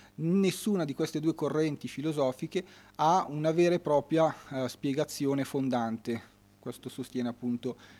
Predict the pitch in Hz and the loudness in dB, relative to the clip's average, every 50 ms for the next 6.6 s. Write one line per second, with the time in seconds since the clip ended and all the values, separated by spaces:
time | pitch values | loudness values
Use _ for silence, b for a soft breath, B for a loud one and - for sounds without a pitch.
0 | B B B - 131 127 123 - 135 123 - - 127 127 120 117 113 110 113 120 | B B B -6 -4 -4 -2 -2 -2 -4 -2 -2 -2 -2 -2 -2 -4 -6 -6 -4
1 | - 175 170 - - 160 143 127 B B B B B B B B - 135 135 131 | -2 -2 -2 -2 -2 -4 -4 -4 B B B B B B B B -4 -2 0 0
2 | 131 127 117 117 113 117 110 107 135 165 170 160 165 160 - - - 139 135 135 | 2 2 0 0 0 -2 -4 -4 2 6 6 6 6 2 -2 -8 -4 -2 -2 0
3 | 127 123 120 120 117 110 110 107 107 - - - - 147 156 165 160 - 170 160 | 0 0 0 0 -2 -2 -2 -4 -8 -10 -12 -4 0 2 2 2 2 4 4 6
4 | 151 143 160 170 147 - - 156 151 139 117 - - - _ _ - - - 170 | 6 6 4 2 0 0 0 0 0 0 0 -2 -6 -20 _ _ -14 -6 -4 -2
5 | - - 185 170 - 170 156 - 220 233 214 226 185 165 156 143 - - 139 127 | 2 4 2 4 2 -2 0 2 0 2 2 2 0 0 0 -4 -4 -4 -4 -2
6 | 120 139 131 120 - - - - 123 113 107 | 0 2 2 0 0 -4 -6 -4 -2 -2 -4